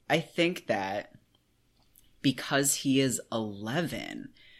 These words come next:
the fact that his, like, heart's desire is to have a family, um, it speaks, it speaks really, uh, profoundly about how bad his upbringing was,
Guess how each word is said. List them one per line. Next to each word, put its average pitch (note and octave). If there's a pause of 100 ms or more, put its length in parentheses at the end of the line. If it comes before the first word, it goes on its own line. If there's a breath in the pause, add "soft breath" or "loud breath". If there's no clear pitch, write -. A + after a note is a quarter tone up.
(140 soft breath)
the C#3
fact C#3+
that C3
his, B2
like, A#2+
heart's -
desire A2+
is A#2+ (340)
to D3
have C3+
a A#2+
family, C#3+ (420 loud breath)
um, C3
it E3+
speaks, - (280)
it D3+
speaks D#3+
really, C3+ (760)
uh, A#2+
profoundly A#2
about G2
how G#2+ (460)
bad B1
his G#2
upbringing C#2+
was, C#2+